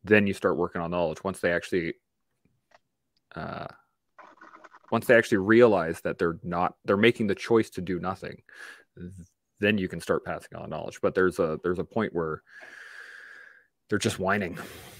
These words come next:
So how do you, how do you break, how do you break through that? How do you get, get through the, the whine and into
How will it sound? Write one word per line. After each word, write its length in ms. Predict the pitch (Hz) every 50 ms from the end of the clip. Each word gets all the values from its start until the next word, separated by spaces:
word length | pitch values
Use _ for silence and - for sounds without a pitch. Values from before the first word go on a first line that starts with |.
| - - - - _ _ _ _ - - _
So 260 | - - 117 107 101
how 140 | 90 107 110 110
do 60 | 110
you, 280 | 107 104 104 98 98 - 107
how 80 | 107
do 60 | 113
you 60 | 110 92
break, 500 | 85 - 110 101 98 92 - - - - - _ _ _ _ _ _ _
how 80 | - -
do 60 | 110
you 60 | 104
break 280 | 90 - 107 98 92 -
through 220 | - - 113 104
that? 180 | 95 - - -
How 100 | 90 95
do 80 | 95
you 60 | 95
get, 160 | 90 98 - - _ - 104 - _ _ _
get 180 | - 113 - -
through 300 | - - - 104 101 95
the, 380 | 87 92 87 85 82 80 80 - _ _ _ _ _ _ _ _ _ _ -
the 80 | 101 87
whine 580 | 82 87 101 107 104 90 76 78 85 107 117 - _ _ _ _ _ _ _ _ _ _ _ _ _ _ _ _ _ _ _ _ _ _ _ _ _ _ _ _ _ _ _ _ _ _ _ _ _ _ _ _ _ _ _ _ _ _ _ _ -
and 160 | - 90 85
into 640 | 87 90 87 - - 92 90 87 85 87 85 87